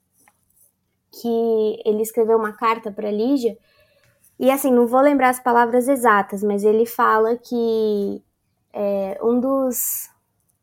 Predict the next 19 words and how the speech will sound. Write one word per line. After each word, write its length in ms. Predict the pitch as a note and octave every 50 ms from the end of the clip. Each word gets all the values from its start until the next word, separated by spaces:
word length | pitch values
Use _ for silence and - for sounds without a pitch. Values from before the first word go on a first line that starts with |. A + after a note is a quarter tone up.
| _ _ _ _ _ _
pontos 380 | - C4 C#4+ C#4+ D4 D#4+ C#4 C4
altos, 320 | A#3+ A#3 B3 B3 B3+ A#3
assim, 260 | A#3+ A#3 A3 A#3+ A#3 A3
da 80 | A3
literatura 560 | A3 G#3+ G#3+ - A3+ G#3+ G#3+ G#3+ - A3 G#3+
da 140 | G3+ G3+ G3+
Lígia 440 | G3+ G#3 A#3 C#4 C#4+ B3 A#3 A#3 A#3 _ _ _ - - _ - -
é 100 | A#3 A3+
que 160 | A3+ C#4 B3+
quem 320 | - - D4+ D#4 E4+ F4
quer 400 | - E4 C#4+ B3+ A#3+ A#3 A3 - -
apenas 460 | - A3+ A3 - B3 B3 C4+ C#4+ C4 B3+
uma 160 | B3 A#3 A3
história, 760 | G#3+ G#3+ - - - A#3 A#3 B3+ C4+ C4 A#3 G3 F#3 - - _ _ _ _ _ _ _ _ _ _ _ _ _ _ _ _ _ -
encontra 480 | C#4 C4+ C#4 D4+ D#4 F4 E4 E4 D#4
ali 200 | D#4 C4 B3+ A#3+
apenas 520 | A3 A3+ A3 - A3+ A3 G#3 G#3+ G#3 G3+ G3+
uma 140 | G#3 G#3
história, 540 | G#3 G#3 - - G#3 F#3 E3+ E3 E3 - F#3+